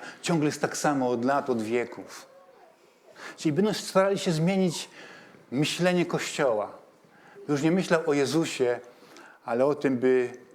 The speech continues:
mówi w cudzysłowie, nie zmarnować swojego życia i nie czekać na to, czego chyba nie ma i, i nie będzie.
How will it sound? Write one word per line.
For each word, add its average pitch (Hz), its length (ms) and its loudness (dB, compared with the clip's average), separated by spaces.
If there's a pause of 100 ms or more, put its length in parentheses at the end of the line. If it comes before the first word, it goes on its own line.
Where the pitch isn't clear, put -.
(200)
mówi 127 160 -4
w - 40 -6
cudzysłowie, 131 600 0 (160)
nie 143 120 2
zmarnować 143 540 2
swojego 127 400 2
życia 120 500 0 (400)
i - 20 -4
nie 143 140 2
czekać 135 340 0
na 143 200 2
to, 123 320 0 (380)
czego 127 220 0
chyba 120 300 0
nie 123 180 0
ma 117 180 0
i, 113 220 -2
i 127 40 -2
nie 117 160 -2
będzie. 101 420 -6